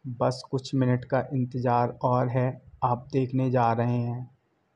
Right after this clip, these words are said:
भारत का ही नहीं, दुनिया का आठवां अजूबा। उस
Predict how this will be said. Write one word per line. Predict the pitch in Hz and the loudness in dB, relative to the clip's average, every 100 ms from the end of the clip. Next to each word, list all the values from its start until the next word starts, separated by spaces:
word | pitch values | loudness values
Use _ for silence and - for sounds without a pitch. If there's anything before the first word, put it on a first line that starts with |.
| _ - 127 | _ -12 -10
भारत | 117 127 131 135 131 135 | -2 2 4 4 0 0
का | 127 | 2
ही | 127 127 | 4 2
नहीं, | 127 127 123 | 2 0 0
दुनिया | 131 131 131 123 | 0 2 2 2
का | 127 - - | 0 -4 -2
आठवां | 131 123 131 120 117 | -2 0 0 2 0
अजूबा। | 117 113 113 110 - _ _ _ _ _ _ _ - | -4 -6 -6 -8 -12 _ _ _ _ _ _ _ -6
उस | 147 151 - | -4 -4 -10